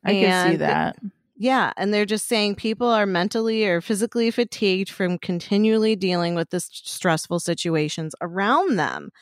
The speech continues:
Speaker 2: So then their brains biologically adjust to these alarms that are around us every day 'cause it helps to reduce the sense of stress. And so then they no longer start to respond to those warning signs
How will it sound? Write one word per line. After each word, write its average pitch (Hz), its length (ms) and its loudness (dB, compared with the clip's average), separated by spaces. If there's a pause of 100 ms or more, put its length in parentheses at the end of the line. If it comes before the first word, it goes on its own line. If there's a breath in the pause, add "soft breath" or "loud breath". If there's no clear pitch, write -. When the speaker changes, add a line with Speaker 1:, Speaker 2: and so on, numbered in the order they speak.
(500 loud breath)
Speaker 2:
So 220 320 0
then 202 380 2
their 190 160 2
brains 196 1000 0
biologically 185 920 0
adjust 180 600 -2 (120)
to 226 160 0
these 262 200 -2
alarms 190 580 0
that 180 140 0
are 170 240 -2
around 214 320 2
us 226 160 0
every 160 280 -2
day 151 480 -2 (360 soft breath)
'cause 226 160 2
it 233 140 2
helps 185 360 0
to 226 100 -4
reduce 180 500 -2
the 180 140 -4
sense 151 340 -6
of 160 140 -6
stress. 247 840 -2
And 208 180 0
so 190 280 -2
then 185 240 0
they 185 160 -2
no 190 280 0
longer 185 840 2
start - 380 0
to 180 160 -2
respond 254 840 0
to 226 140 2
those 170 460 2
warning 175 600 0
signs 156 880 -2